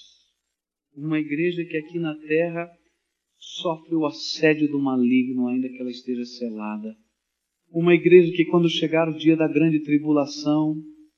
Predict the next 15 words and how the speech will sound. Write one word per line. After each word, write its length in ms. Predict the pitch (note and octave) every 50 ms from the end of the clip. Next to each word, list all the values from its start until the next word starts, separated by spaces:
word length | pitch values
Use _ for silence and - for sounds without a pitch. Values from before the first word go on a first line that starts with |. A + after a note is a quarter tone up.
| _ _ _
muitos 800 | B2 B2 C#3 D#3 F3 F#3+ F3+ F3+ F#3+ F#3 F3 - - - C3+ C3
milhões 640 | C3+ C#3+ D3 C#3 C3+ C#3 C#3+ D#3 D#3+ E3+ F3+ E3+ - - - _ _ _ _ _ _ C#3
de 260 | C#3 D3 C#3+ C#3+ - -
crentes 520 | D#3 D#3 D#3+ E3 E3+ D#3+ D#3+ D#3 D3+ D3
no 100 | D3+ D3+
Senhor 380 | D3 - C#3+ C#3 C#3 C#3+ C#3+ C#3
Jesus 540 | C#3+ D3 C#3 B2+ B2+ C3+ D3 D#3 D3+ D3
serão 260 | - C#3+ C3+ C3 C3 C3
martirizados. 1300 | C3+ C3 B2+ - B2+ B2 A#2+ B2 A#2+ A#2 G#2+ G#2+ G#2+ G#2+ G#2+ G#2+ G#2+ G#2+ G#2 - - - - - _ _ _ _ _ _ _ _ _ -
É 60 | A2+
isso 140 | A2+ A2+ -
que 80 | A#2+ A#2+
a 40 |
Bíblia 280 | A#2+ A#2 A2+ A2 A2 G#2+
diz. 220 | G#2 G#2 G2+ G2+